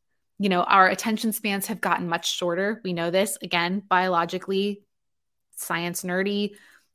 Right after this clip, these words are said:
I know that if somebody is just being introduced to me or to a company, they have a very short window of time when they decide whether or not they want to interact with us.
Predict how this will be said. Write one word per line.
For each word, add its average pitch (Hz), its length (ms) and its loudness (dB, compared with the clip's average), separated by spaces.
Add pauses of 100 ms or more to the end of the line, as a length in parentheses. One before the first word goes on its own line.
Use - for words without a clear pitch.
(120)
I 185 200 4
know 190 460 6
that 170 280 2 (460)
if - 80 -16
somebody 202 480 2
is 190 160 0
just 202 440 0
being 208 180 -4
introduced 208 800 -4
to 220 140 -4
me 226 460 2 (100)
or 185 280 2
to 190 340 0
a 175 60 0
company, 220 720 -2 (600)
they 202 240 4
have 208 140 2
a 202 80 0
very 196 300 2
short - 680 -2 (140)
window 185 640 2
of 180 220 -4
time 208 600 0
when 196 140 0
they 185 120 0
decide 180 500 0
whether 175 300 4
or 180 60 2
not 170 240 0
they 180 100 0
want 170 200 -2
to - 100 -6
interact 165 460 0
with - 140 -14
us. - 280 -10